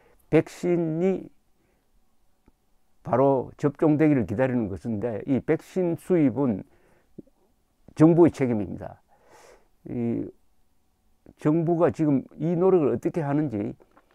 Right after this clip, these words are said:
이건 외교적 노력도 필요하지만은 또 우리 민간 기업의 힘도 좀 빌려야 되지 않을까 생각이 드는데, 백신을 제대로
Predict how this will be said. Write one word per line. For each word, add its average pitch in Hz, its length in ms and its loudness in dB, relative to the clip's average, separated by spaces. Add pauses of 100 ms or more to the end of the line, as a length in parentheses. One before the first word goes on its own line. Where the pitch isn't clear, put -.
(300)
이건 147 280 0
외교적 160 400 6
노력도 160 360 0
필요하지만은 127 880 -2
또 123 140 -2
우리 123 460 -2 (200)
민간 131 420 -2
기업의 156 600 2 (320)
힘도 147 340 0
좀 123 240 -2
빌려야 151 300 -2
되지 110 260 -4
않을까 117 360 -6
생각이 104 480 -6 (200)
드는데, 101 840 -8 (1160)
백신을 180 1300 -2
제대로 151 720 -2